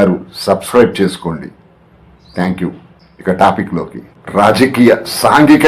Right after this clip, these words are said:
చైతన్యం ఉన్న వ్యక్తులే ప్రజల కోసం పాటుపడతారు. నిరంకుశత్వాన్ని ఎదిరించే తెగువ ఉండాలి. వారికి ప్రాణభయం ఉండదు. ఆ కోవకి చెందిన వారే జనసేన అధినేత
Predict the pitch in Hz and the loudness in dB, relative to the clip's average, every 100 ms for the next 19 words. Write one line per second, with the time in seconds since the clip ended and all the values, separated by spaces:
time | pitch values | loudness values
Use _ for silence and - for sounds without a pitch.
0 | 151 139 123 120 110 107 98 95 92 98 | 4 4 4 2 4 2 2 0 -2 -4
1 | 90 90 80 - - - 98 107 107 90 | -2 -2 -4 -12 -14 -4 -2 -2 -2 -4
2 | 87 90 85 87 87 85 85 78 - - | -2 -4 -2 0 -2 -2 -8 -8 -12 -16
3 | - - - 82 101 123 123 120 - 117 | -18 -20 -10 -6 0 0 2 0 2 0
4 | 101 101 87 82 - 110 98 104 101 98 | 2 0 0 -4 -6 -4 -2 -2 -2 -2
5 | 87 - 104 95 104 87 80 - - _ | -2 -4 -2 0 2 0 -2 -8 -12 _
6 | _ 80 87 87 - 92 90 110 113 113 | _ -4 -4 -4 -8 -2 0 2 2 2
7 | 104 90 80 - - _ _ _ _ _ | 2 0 -4 -10 -18 _ _ _ _ _
8 | _ _ - 87 101 101 113 110 110 - | _ _ -4 -2 0 2 4 4 2 -6
9 | 104 92 92 87 80 78 - _ 80 - | -4 -2 -2 -2 -4 -6 -8 _ -14 -4
10 | 92 95 104 92 85 85 80 - | -4 -2 0 0 -2 -6 -10 -6